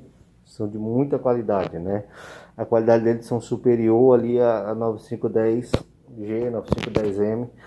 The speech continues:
Elas são bem parecidas, né? Muito parecidas. É, se você olhar assim, você pensa que é a mesma máquina, mas não.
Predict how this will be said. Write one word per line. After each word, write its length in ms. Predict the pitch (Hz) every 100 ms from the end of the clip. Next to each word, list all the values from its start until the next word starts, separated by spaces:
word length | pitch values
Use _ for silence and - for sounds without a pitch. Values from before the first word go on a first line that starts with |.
| - - - _
Elas 180 | 117 117
são 120 | 120
bem 320 | 113 120 156
parecidas, 880 | 160 160 156 - 143 127 98 - - _ _ 107
né? 220 | 107 107 -
Muito 240 | 123 147
parecidas. 800 | 147 139 131 - 127 - - _ _ _ - - _ _ _ -
É, 140 | 110
se 100 | -
você 200 | 113 -
olhar 220 | 120 117 117
assim, 220 | - 123
você 180 | 117 131
pensa 340 | 135 127 131
que 120 | 127
é 40 | 120
a 40 |
mesma 400 | 117 123 131 139
máquina, 420 | 120 110 - 104
mas 240 | 104 113 -
não. 300 | 104 95